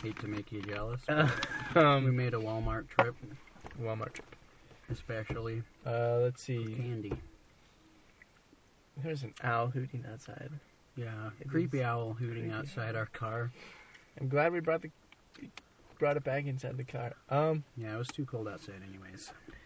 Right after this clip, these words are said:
Speaker 2: so this is, this is Escapade. Uh, it comes from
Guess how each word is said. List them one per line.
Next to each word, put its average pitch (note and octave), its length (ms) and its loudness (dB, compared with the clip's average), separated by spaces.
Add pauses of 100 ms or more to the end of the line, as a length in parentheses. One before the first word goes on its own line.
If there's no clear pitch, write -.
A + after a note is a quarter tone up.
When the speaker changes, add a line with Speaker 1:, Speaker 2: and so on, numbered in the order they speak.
(340)
Speaker 2:
so C3+ 180 4
this D3 200 4
is, C3 260 2
this C3+ 280 -2
is C#3 80 0
Escapade. B2+ 640 0 (1300)
Uh, - 40 0 (260)
it B2 140 -6
comes B2+ 400 0
from A#2+ 720 2